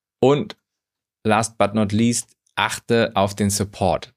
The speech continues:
Prüf den auf Herz und Nieren, mach dir wirklich Gedanken darüber, äh, ma-, hol dir Informationen ein, ist der deutsch? Gibt's da auch nur, äh, einen Telefonsupport und nicht nur E-Mail-Support?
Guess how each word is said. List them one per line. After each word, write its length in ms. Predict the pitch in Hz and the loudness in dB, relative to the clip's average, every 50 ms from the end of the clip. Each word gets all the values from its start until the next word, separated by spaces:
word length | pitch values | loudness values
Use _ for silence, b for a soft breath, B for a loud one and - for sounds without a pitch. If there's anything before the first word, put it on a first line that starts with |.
| _ _ | _ _
Prüf 200 | - 123 113 - | -4 -4 -2 -2
den 140 | - 117 117 | 0 0 0
auf 160 | 107 98 - | 0 0 0
Herz 300 | - 113 110 110 - - | -2 -2 -2 -2 -2 -2
und 160 | 113 113 117 | 0 0 0
Nieren, 340 | 120 123 127 123 123 120 117 | 0 2 2 2 2 2 2
mach 160 | 110 110 107 | 0 -2 -2
dir 160 | - 123 113 | -2 -4 -2
wirklich 260 | 113 113 - - - - | -2 -2 -4 -4 -6 -4
Gedanken 400 | - 104 - 104 104 101 104 107 | -4 -2 -2 -2 -2 -2 -2 -2
darüber, 540 | 104 101 104 - 113 107 110 110 110 104 101 B B B B B B B B B B - | -2 -2 -2 -2 -2 0 2 2 2 0 -2 B B B B B B B B B B -2
äh, 160 | - 131 123 | 0 2 2
ma-, 240 | 120 123 120 120 - | 2 2 0 0 0
hol 180 | - 127 120 120 | 0 0 2 4
dir 220 | 117 110 104 - | 4 2 2 2
Informationen 680 | 120 117 - 120 113 113 98 - - 120 113 117 110 - | 0 0 0 0 0 0 0 0 2 2 2 2 0 -2
ein, 280 | 98 98 - 113 110 110 | -4 -4 -2 0 0 0
ist 180 | - - - | -2 -2 -2
der 80 | 135 131 | -2 0
deutsch? 640 | 107 101 95 95 101 98 98 - - - - - _ | 2 2 2 2 2 2 0 0 -4 -6 -6 -10 _
Gibt's 380 | 226 170 - 123 117 113 - - | -18 -14 -12 -10 -8 -6 -2 0
da 100 | 110 90 | 2 2
auch 220 | 117 107 101 - | 0 0 -4 -4
nur, 480 | 131 120 120 117 117 117 113 101 - - | -2 0 2 2 2 2 0 -2 -4 -8
äh, 40 | 71 | -12
einen 340 | 76 - - - 131 123 - | -12 -12 -12 -10 -8 -6 -2
Telefonsupport 1000 | - 117 107 101 101 - 110 107 113 113 - - 107 - - 107 104 104 104 | 0 0 0 0 0 0 0 2 2 0 -2 -4 -4 -2 2 2 2 2 2
und 100 | 104 107 | 0 -2
nicht 220 | 110 117 - - - | -2 -2 -4 -4 -4
nur 100 | 120 - | -6 -6
E-Mail-Support? 880 | - - 110 117 117 107 104 - - 92 - - 104 101 101 104 101 101 | -6 -6 -2 0 0 0 0 -2 -6 -8 -4 0 2 2 2 2 0 -2